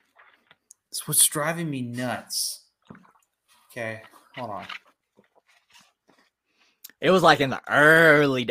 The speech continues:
Speaker 2: early days of Cocky Nation.
Speaker 1: Okay, hold on. Let me, let me, let me, let me work this through my head,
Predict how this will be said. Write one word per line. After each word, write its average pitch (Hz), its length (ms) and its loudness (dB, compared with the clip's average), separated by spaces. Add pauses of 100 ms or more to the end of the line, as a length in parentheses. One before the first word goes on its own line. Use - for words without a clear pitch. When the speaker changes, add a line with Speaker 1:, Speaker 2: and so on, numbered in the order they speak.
Speaker 2:
early 156 720 6
days 110 640 -4 (200)
of 135 120 -4
Cocky 127 300 -6
Nation. 95 480 -14 (880)
Speaker 1:
Okay, 120 320 -8
hold 131 140 -6
on. 110 100 -6 (500)
Let 120 120 -14
me, 131 140 -12
let 131 180 -12
me, 135 120 -8
let 135 200 -10
me, 139 220 -6
let 135 220 -10
me 139 100 -6
work 147 480 2
this 156 240 6
through 151 200 2
my 139 260 4
head, 120 300 2